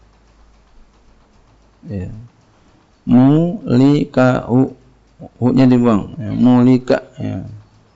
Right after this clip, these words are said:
Wa kalamu musannifi, kalau musannif yaktadi melazimkan ia annahu kasirun, bahwasan itu banyak. Wa laysa kadzalika, padahal enggak begitu.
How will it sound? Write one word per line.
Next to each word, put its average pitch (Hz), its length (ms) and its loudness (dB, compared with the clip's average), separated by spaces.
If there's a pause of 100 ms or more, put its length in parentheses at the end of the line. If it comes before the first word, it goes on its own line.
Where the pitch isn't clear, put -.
(2500)
Wa - 160 0
kalamu 147 560 4
musannifi, 147 480 0
kalau 139 240 2
musannif 147 320 2
yaktadi 135 400 2
melazimkan 131 720 2
ia 131 240 0
annahu 131 400 2
kasirun, 131 400 0
bahwasan 127 400 0
itu 131 160 0
banyak. 107 400 2
Wa 123 240 0
laysa 135 240 -2
kadzalika, 131 560 0
padahal 120 400 2
enggak 113 160 0
begitu. 113 400 -6